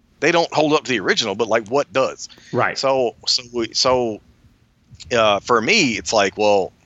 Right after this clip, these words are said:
Speaker 1: I watch, so, so August eighteenth, I always watch a Texas Chainsaw. Like, it doesn't, I don't know, I don't, I don't always watch the original, but that's the date, you know,
Speaker 2: Mm-hmm.
Speaker 1: from, from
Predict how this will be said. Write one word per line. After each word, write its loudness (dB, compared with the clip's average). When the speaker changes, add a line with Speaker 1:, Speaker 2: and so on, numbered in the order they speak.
Speaker 1:
I 2
watch, 0
so, -6
so -2
August -2
eighteenth, -2
I 2
always 0
watch -2
a -20
Texas -2
Chainsaw. -8
Like, -6
it -14
doesn't, -2
I 2
don't 0
know, 0
I 0
don't, -2
I 2
don't 0
always 2
watch 0
the -2
original, -6
but -14
that's 0
the -6
date, -4
you -6
know, -2
Speaker 2:
Mm-hmm. -4
Speaker 1:
from, -2
from -4